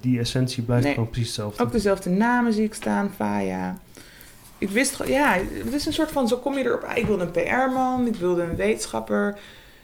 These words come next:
Speaker 2: In die kliniek drie jongeren. Ja, de uitbaatster van de kliniek.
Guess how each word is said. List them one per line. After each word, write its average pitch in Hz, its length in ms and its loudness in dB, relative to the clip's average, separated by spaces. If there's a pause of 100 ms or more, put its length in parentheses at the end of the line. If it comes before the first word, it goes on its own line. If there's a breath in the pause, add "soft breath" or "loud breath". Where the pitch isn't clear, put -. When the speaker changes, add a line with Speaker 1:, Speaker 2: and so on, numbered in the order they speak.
(180 loud breath)
Speaker 2:
In 208 120 2
die 180 100 -2
kliniek 233 420 2
drie 240 260 -2
jongeren. 226 720 0 (540)
Ja, 190 140 0
de 160 120 0 (100)
uitbaatster 208 600 -2
van 208 140 0
de 202 80 2
kliniek. 202 680 -2